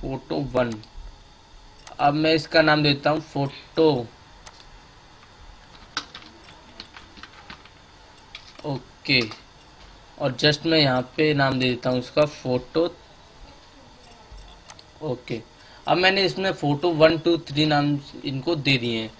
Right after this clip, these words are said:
अब मैं चाहता हूँ कि मैं इनको cross reference करूँ, तो cross reference के लिए मैं क्या करूँगा, जैसे मेरे यहाँ पे to reach my channel और to get my resume पे click here लिखा हुआ है, इसी तरह मैं यहाँ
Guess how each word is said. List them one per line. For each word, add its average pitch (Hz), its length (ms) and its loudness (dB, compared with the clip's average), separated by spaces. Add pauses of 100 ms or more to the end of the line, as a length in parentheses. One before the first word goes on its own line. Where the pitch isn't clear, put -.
(380)
अब 151 120 6
मैं 185 180 2
चाहता 147 300 6
हूँ 165 300 2 (100)
कि 170 80 -4
मैं 165 220 4
इनको 165 560 -2 (460)
cross 170 280 6
reference 151 400 4
करूँ, 127 180 -4
तो 151 120 -4
cross 160 340 2
reference 160 400 2
के 165 100 0
लिए 160 160 4
मैं 156 300 0
क्या 147 140 4
करूँगा, 139 340 0 (440)
जैसे 143 220 2
मेरे 175 240 6
यहाँ 143 180 8 (120)
पे 170 100 4 (120)
to 175 100 -2
reach 165 200 0
my 165 160 4
channel 165 300 4
और 160 220 0
to 165 100 0
get 151 220 4
my 165 120 6
resume 160 320 0
पे 165 100 0 (100)
click 165 220 2
here 147 260 4 (560)
लिखा 127 300 4
हुआ 147 220 6
है, 143 100 6 (100)
इसी 180 260 -6 (120)
तरह 151 220 4
मैं 156 180 2
यहाँ 143 340 2